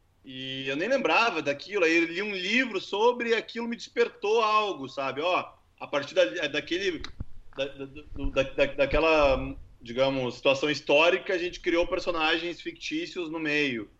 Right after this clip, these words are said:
Então, no caso da Benção, e eu acho que funcionou muito bem, eu acho que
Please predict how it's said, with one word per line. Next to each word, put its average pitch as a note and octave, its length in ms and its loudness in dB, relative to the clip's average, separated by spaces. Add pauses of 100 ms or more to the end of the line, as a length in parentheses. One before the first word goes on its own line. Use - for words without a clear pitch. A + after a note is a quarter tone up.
(320)
Então, A#2+ 520 -2 (1080)
no E3+ 200 0
caso G#3+ 320 4
da G#3+ 100 6
Benção, E3+ 680 0
e D#3 120 0
eu D#3+ 80 4
acho F3+ 160 2
que - 40 -16
funcionou F#3 300 -6
muito G3 180 -8
bem, F3+ 220 0
eu G3 80 6
acho F#3 120 4
que F#3 120 -8